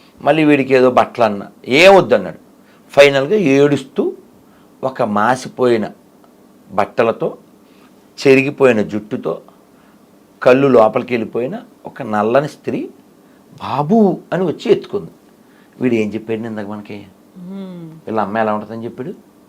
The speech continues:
Speaker 2: లొల్లి చేసే అమ్మొద్దు మనకి అనుకున్నాడు.
Speaker 1: ముందు వీళ్ళందరూ అది
Speaker 2: అమ్మ
Speaker 1: తిను,
Speaker 2: అందంగా
Speaker 1: ఇది
Speaker 2: ఉంటుంది.
Speaker 1: అన్నట్టు ఏమన్నాడు?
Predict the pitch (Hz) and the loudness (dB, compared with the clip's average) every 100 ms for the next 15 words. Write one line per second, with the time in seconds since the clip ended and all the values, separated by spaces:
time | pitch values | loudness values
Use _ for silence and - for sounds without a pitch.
0 | _ _ 175 185 180 190 190 175 185 165 | _ _ -14 -10 -8 -8 -8 -10 -14 -12
1 | 165 156 160 160 160 160 147 - - 127 | -14 -16 -16 -16 -14 -18 -18 -20 -6 -2
2 | 156 123 - - _ _ _ - 120 110 | 0 0 -4 -18 _ _ _ -2 0 2
3 | 123 151 160 139 - - _ - 113 120 | 2 4 6 4 2 -10 _ -2 0 0
4 | - 151 147 139 127 - 135 135 139 131 | 0 2 4 4 2 0 0 0 0 0
5 | 147 135 147 156 | 2 2 2 -2